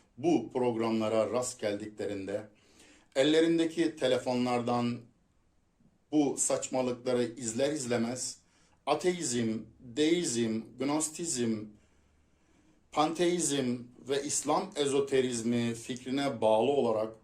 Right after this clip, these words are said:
uzaylı Anunnaki tanrılar ve Nazi hikayesi olan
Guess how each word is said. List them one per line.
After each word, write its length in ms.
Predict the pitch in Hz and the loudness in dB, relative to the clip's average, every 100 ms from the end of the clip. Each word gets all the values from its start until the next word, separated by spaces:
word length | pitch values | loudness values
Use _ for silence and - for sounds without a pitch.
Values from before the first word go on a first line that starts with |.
| _ _ _ - | _ _ _ -8
uzaylı 680 | 135 127 165 190 202 202 - - - | -2 2 4 4 4 4 0 -10 -6
Anunnaki 600 | 143 165 175 196 - 156 | 0 2 2 -2 -2 -4
tanrılar 580 | - 123 120 113 113 113 - - - 123 120 | 0 0 2 4 4 2 -4 -16 -20 -12 -2
ve 260 | 156 156 | 0 0
Nazi 500 | 180 190 165 143 123 | 0 0 2 0 -2
hikayesi 600 | 139 123 127 123 123 - | -8 0 2 4 2 0
olan 340 | 123 113 110 | 2 2 2